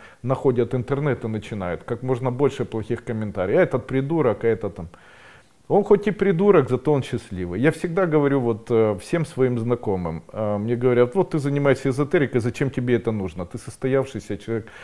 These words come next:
состоятельный человек. Зачем тебе? Это же компрометирует тебя в глазах других людей». Я говорю: «Знаете, это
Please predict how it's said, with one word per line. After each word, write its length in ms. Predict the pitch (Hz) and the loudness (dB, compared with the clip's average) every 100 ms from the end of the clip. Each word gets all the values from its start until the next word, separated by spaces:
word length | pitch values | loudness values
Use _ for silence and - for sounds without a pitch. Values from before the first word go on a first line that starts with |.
| - | -16
состоятельный 800 | - 147 - 123 123 123 113 107 | -8 -6 0 2 2 2 -2 -2
человек. 500 | - 110 104 98 95 113 | -2 -2 0 -2 -4 -6
Зачем 480 | 101 - - 220 - | -4 -4 -4 -6 -4
тебе? 320 | - 101 104 | -4 0 0
Это 180 | 131 147 | 0 -2
же 200 | 156 143 - _ | -2 -4 -10 _
компрометирует 1040 | - 170 175 175 175 160 123 110 104 101 | 2 4 4 4 2 0 -2 0 -2 -2
тебя 380 | 123 123 139 120 | -2 4 6 6
в 260 | 98 101 104 | 2 -4 -2
глазах 500 | 123 131 139 123 104 | 2 4 6 4 0
других 400 | 110 113 113 123 | -4 -4 -4 -2
людей». 380 | 117 98 82 - - - _ _ _ _ | -2 -2 -6 -10 -20 -20 _ _ _ _
Я 140 | 117 143 | -2 0
говорю: 280 | 170 180 170 | 2 2 0
«Знаете, 440 | 190 226 - 135 | 2 0 2 2
это 640 | 127 131 127 117 107 90 | 4 6 6 8 6 4